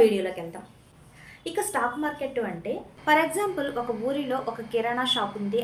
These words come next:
అనుకోండి. ఆ కిరాణా షాపుని నడిపించడానికి లక్ష రూపాయలు కావాలి. ఆ షాప్ యజమాని ఏం చేశాడంటే, పది మందికి చెప్పాడు, "మీరందరూ కలిసి, మీ పది మంది అందరూ కలిసి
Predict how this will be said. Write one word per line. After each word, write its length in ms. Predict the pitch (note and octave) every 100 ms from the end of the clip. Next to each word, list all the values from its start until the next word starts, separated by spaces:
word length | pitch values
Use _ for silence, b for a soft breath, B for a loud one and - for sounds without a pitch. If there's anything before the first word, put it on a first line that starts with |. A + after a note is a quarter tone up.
| A3
అనుకోండి. 380 | G3 F3 E3 - - - - - - - - - - C#4+
ఆ 40 | F4+
కిరాణా 360 | C4+ C#4+ F4 F#4+ F4+
షాపుని 300 | D4+ C#4+ B3+
నడిపించడానికి 800 | - G#3 A#3 A3+ A#3+ A3+ A3+ A3 A3 D#4 - - - - - - G#3+
లక్ష 200 | G#3+ A#3+ -
రూపాయలు 240 | A3 A3 G3+
కావాలి. 320 | F3 F3 F#3 - - - - - - - - F4
ఆ 40 | F4+
షాప్ 260 | D4 F4+ F#4
యజమాని 340 | D4+ E4 D4 B3
ఏం 60 | B3
చేశాడంటే, 460 | C#4 C4+ A3 G#3 C#4
పది 140 | A#3 A3 G#3+
మందికి 240 | A3 B3 A3+
చెప్పాడు, 320 | - F3 F3 - - - - - - - - - -
"మీరందరూ 520 | B3 C4 G#3 G#3 C#4+ E4+ G3
కలిసి, 280 | F3 - D#4 F#4 A3+
మీ 100 | C#4+ C#4+
పది 140 | G3 B3+ D4+
మంది 160 | D4+ -
అందరూ 240 | G#3+ G#3+ G#3+ G3
కలిసి 320 | E3+ B3+